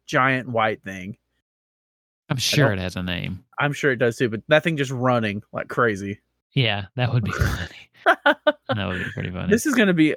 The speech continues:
Speaker 1: an amazing game. <laughs> I don't
Speaker 2: I think
Speaker 1: care
Speaker 2: so.
Speaker 1: if
Speaker 2: You
Speaker 1: it's,
Speaker 2: know
Speaker 1: I don't care if it, it's,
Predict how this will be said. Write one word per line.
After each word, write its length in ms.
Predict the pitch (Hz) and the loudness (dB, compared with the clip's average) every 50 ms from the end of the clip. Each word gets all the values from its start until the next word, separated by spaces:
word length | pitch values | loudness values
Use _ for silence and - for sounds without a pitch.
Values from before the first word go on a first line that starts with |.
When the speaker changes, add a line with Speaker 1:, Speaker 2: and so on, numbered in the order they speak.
| - | 2
Speaker 1:
an 140 | 135 139 135 | 2 2 2
amazing 460 | 135 131 127 123 123 117 120 117 110 | 2 2 2 2 2 2 0 0 0
game. 380 | 107 107 104 104 104 98 101 - _ | 0 0 0 -2 -2 -2 -4 -6 _
<laughs> 1000 | - - - - - - - - - - - - - - - - - - - - - | -6 -8 -4 -4 -4 -2 0 2 0 2 2 -2 -2 -2 -4 -8 -4 -2 -2 2 4
I 120 | 190 208 | 4 4
don't 180 | 247 254 247 175 | 6 4 4 2
Speaker 2:
I 20 | |
think 180 | 160 - 190 185 | 2 4 4 6
Speaker 1:
care 120 | 185 190 | 6 6
Speaker 2:
so. 140 | 185 113 117 | 6 4 4
Speaker 1:
if 60 | - | 4
Speaker 2:
You 60 | 185 220 | 6 6
Speaker 1:
it's, 40 | |
Speaker 2:
know 160 | 254 240 202 156 - _ _ _ _ _ _ - | 8 6 6 4 0 _ _ _ _ _ _ -2
Speaker 1:
I 140 | - 196 | 0 2
don't 180 | 220 254 226 - | 2 0 0 0
care 280 | - 170 160 160 165 165 | 2 4 6 6 6 4
if 140 | 156 - - - | 2 -2 -10 -16
it, 460 | - - 143 147 - - - - - _ _ _ _ | -4 2 2 2 2 2 -2 -10 -18 _ _ _ _
it's, 220 | - 165 139 135 | -4 -4 -4 -4